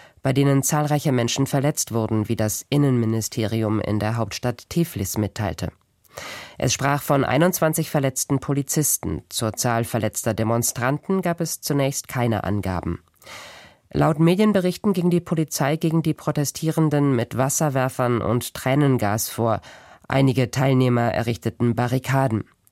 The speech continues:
Sie protestieren unter anderem gegen die Entscheidung der Regierung, die Beitrittsverhandlungen mit der E U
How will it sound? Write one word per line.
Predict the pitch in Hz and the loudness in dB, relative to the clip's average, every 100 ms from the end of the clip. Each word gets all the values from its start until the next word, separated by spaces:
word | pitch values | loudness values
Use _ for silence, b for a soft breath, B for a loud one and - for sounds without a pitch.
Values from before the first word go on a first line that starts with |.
| B B B B B | B B B B B
Sie | - 165 | -2 0
protestieren | - 196 180 202 208 220 | 0 0 0 0 0 2
unter | 180 170 | 2 2
anderem | 147 160 170 170 | 2 2 2 2
gegen | 156 156 | 2 2
die | 143 - | 0 0
Entscheidung | 131 - 151 160 160 | 0 0 0 2 2
der | 147 | 2
Regierung, | 143 131 123 131 160 180 170 | 0 -2 -2 0 0 0 0
die | 156 147 | -2 0
Beitrittsverhandlungen | 131 151 - 175 156 - 147 131 131 120 123 127 | 0 -2 -2 -4 -4 -4 -2 0 0 2 2 2
mit | 123 120 | 2 0
der | 117 107 | -2 -2
E | 113 117 | -2 -2
U | 131 156 | -2 -2